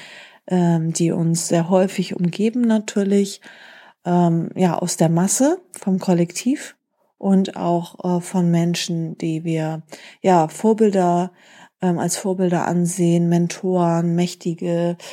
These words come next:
Menschen, die, ja, Prestige haben. Der Gedanke, den ich mit dir teilen möchte, ist, dass du dich, ähm,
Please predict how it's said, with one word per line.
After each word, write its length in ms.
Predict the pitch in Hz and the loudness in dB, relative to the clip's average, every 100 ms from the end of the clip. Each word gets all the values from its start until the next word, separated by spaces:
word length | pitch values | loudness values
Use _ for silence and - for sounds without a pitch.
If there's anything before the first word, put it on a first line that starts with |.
| - - | -20 -6
Menschen, 420 | 202 196 180 190 | 0 0 0 -2
die, 380 | 180 180 175 170 | 0 2 2 0
ja, 200 | 185 160 | 0 -2
Prestige 720 | 151 - 190 - 247 247 - | -4 -8 -8 -4 -2 0 -2
haben. 120 | 196 - _ _ _ _ _ 190 | -6 -8 _ _ _ _ _ 0
Der 220 | 175 165 | 2 2
Gedanke, 460 | 170 175 208 262 | -2 -2 0 0
den 120 | 285 269 | 2 2
ich 100 | 247 | 4
mit 160 | 233 | 2
dir 100 | 226 | 0
teilen 300 | - 202 202 | -2 -2 0
möchte, 240 | 196 196 190 | 0 -2 -6
ist, 120 | - | -4
dass 160 | 185 | -4
du 100 | 190 | -4
dich, 440 | 180 175 175 - _ | -2 -2 -4 -10 _
ähm, 560 | 175 175 165 160 156 | 0 2 2 0 -4